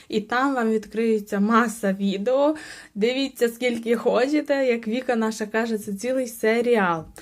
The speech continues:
Це точно. Коли, е, <laughs> не буде що переглядати, там ви собі обов'язково знайдете,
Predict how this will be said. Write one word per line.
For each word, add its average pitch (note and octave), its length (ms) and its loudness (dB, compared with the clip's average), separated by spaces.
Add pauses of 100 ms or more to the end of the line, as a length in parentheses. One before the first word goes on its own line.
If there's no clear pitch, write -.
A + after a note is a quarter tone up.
(320)
Це A#3+ 140 6
точно. F#3 720 0
Коли, A3 340 2
е, G3+ 600 2 (280)
<laughs> - 260 -4
не C#4+ 160 10
буде B3+ 280 4
що A#3+ 200 2
переглядати, G#3 880 2 (320)
там B3 220 2
ви A#3 120 -2
собі A3 280 0
обов'язково G#3+ 880 2
знайдете, F#3 840 -4